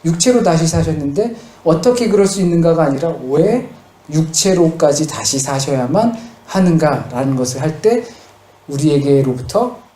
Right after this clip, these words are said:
회개를 이끌어내기 위해서라는 것입니다. 무슨 상관일까라고 생각할 수도 있습니다.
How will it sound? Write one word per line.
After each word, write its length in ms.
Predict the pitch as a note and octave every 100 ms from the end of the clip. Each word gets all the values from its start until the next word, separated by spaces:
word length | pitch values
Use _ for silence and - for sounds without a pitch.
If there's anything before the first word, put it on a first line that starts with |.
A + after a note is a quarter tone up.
| _ G3
회개를 520 | G3+ F#3+ E3 E3+ D3+
이끌어내기 680 | C#3+ - G3 F3 C3+ B2+ B2+
위해서라는 580 | A#2+ A2+ G3 F#3 A2+ A2
것입니다. 460 | G#2 G2+ F#2+ F2+ - - - - - - - -
무슨 260 | D#3 G3
상관일까라고 1120 | G3+ G3+ G3 F3+ E3+ F#3+ F3 D3+ C3+ C3+ C#3+ -
생각할 440 | - D#3+ C#3+ C#3 C#3
수도 380 | - C#3 C#3+
있습니다. 500 | B2+ - A2 F#2+ F2+